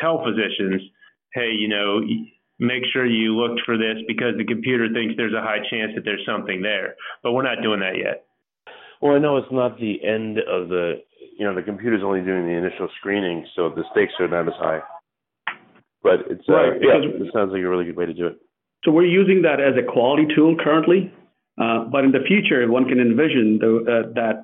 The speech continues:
Speaker 3: uh, that can be used as a diagnostic tool as well. But that requires F D A, uh, clearance and all that.
Speaker 2: So it sounds like this system could be rolled out for, um, I mean, many other types of imaging. You know, the initial, uh,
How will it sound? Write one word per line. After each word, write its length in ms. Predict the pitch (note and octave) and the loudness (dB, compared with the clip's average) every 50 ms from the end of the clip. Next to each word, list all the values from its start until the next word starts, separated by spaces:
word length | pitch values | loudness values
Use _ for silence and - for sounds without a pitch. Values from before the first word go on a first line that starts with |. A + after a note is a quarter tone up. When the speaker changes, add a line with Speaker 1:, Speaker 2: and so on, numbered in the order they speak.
| - | -2
Speaker 3:
uh, 240 | A2+ A2 G#2+ G#2 G#2+ | 0 2 0 0 0
that 180 | - A2+ A#2 - | 0 -2 -2 0
can 160 | - A2+ G#2+ | -2 -2 2
be 260 | A2 A2+ A2 G#2+ A2 - | 2 4 4 4 2 2
used 300 | A#2 A#2 A#2+ A#2 A2 A2+ | 4 4 4 4 2 2
as 100 | G#2+ G2+ | 2 0
a 60 | G2+ | 0
diagnostic 580 | G2 A2 G#2 G2 F2 A#2+ B2+ C3 - - G2+ - - - | 0 0 -2 0 0 0 -2 -2 -2 -4 -4 -4 -4 -2
tool 200 | G#2 G2 G2 F#2 | -2 -2 -2 -2
as 60 | F2 G2 | 0 0
well. 320 | G#2 F#2 E2+ E2+ E2+ - - - | 0 0 0 -4 -8 -10 -12 -10
But 80 | - A2+ | -8 -4
that 160 | B2 B2+ A#2 | -2 -2 -2
requires 380 | A#2 A#2 A#2 - A#2+ A2+ G#2+ - - | -2 -4 -4 -2 -2 -2 -2 -2 -2
F 200 | A#2 A2+ A2+ - | -2 -2 -2 -2
D 140 | - A2 G#2 | 0 2 2
A, 800 | G2+ G2 G2 F#2 F#2 - - _ _ _ _ _ _ _ - - | 4 4 2 0 -2 -4 -8 _ _ _ _ _ _ _ -8 -6
uh, 60 | G#2+ G2+ - | -6 -4 -2
clearance 320 | - D#3+ D#3+ D3 B2+ A2+ - | 0 0 0 0 0 -2 -2
and 100 | - G#2 | -2 -2
all 120 | G#2 F#2+ G2 | -2 -2 -4
that. 220 | F#2 - - _ _ _ _ _ _ _ _ - | -4 -4 -6 _ _ _ _ _ _ _ _ -2
Speaker 2:
So 80 | D3 | -2
it 80 | D3 C#3+ - | -2 0 0
sounds 200 | D#3+ D#3+ F3 E3 | -2 -2 0 -2
like 180 | D#3 C3+ A2+ A#2 | -2 -4 0 0
this 120 | B2+ B2 B2+ - | -2 -2 0 0
system 340 | C#3 C#3 C3+ - C3 A#2+ A2+ - | -2 -2 -2 -2 -4 -4 -4 -6
could 100 | - A2 | -8 -6
be 120 | G2+ G2+ F#2+ | -4 -2 -2
rolled 360 | F#2+ G2+ A2 A2 A2 G#2+ G#2 | 0 2 2 2 2 2 2
out 240 | G#2+ G#2 G#2+ G2 - - - | 2 2 0 0 -2 -4 -4
for, 300 | G2 F#2+ F#2 F2+ F2 F2 | -2 0 0 0 0 0
um, 440 | F2+ F2 E2+ E2+ E2+ E2 E2+ E2 _ _ _ _ _ _ _ _ - - | 0 0 0 -2 -4 -8 -12 -16 _ _ _ _ _ _ _ _ -14 -10
I 40 | F2+ | -6
mean, 240 | F#2 F#2 F2+ F#2 | -6 -6 -4 -2
many 200 | F#2+ G2 G2 F#2+ | -2 -2 0 0
other 180 | F#2 F2+ F#2 F2 | 0 0 -2 -4
types 260 | F2 G#2 G2 E2 E2 F2 | -4 -2 -2 -2 -2 -2
of 100 | E2 F2 | -2 -2
imaging. 460 | G2+ A2 A2+ G2 E2 E2+ D#2+ D2+ - _ _ _ _ _ | 0 0 -2 -4 -4 -6 -10 -10 -12 _ _ _ _ _
You 80 | F2 E2+ | -8 -8
know, 100 | E2 D#2+ | -6 -4
the 140 | D#2+ E2 | -4 -4
initial, 560 | E2 E2+ F2+ F2 - - - F2 E2+ E2+ E2 E2 | -4 -4 -6 -6 -8 -6 -6 -4 -4 -4 -4 -4
uh, 300 | D#2+ E2 D#2 D2 D#2 | -2 -2 -4 -4 -8